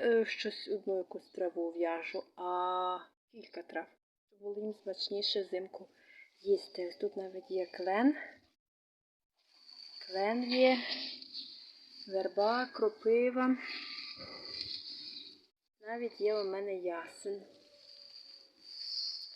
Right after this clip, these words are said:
Ось так. Зараз уже якраз пора в'язати віники козам,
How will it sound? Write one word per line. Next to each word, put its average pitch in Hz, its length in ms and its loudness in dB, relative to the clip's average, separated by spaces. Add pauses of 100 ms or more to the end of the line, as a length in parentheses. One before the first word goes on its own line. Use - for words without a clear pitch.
(760)
Ось 220 180 -20
так. 202 280 -10 (840)
Зараз 196 280 -16
уже 202 180 -2
якраз 196 400 0 (220)
пора 220 340 2 (1160)
в'язати 196 600 -8
віники 247 600 -2 (680)
козам, 180 500 -12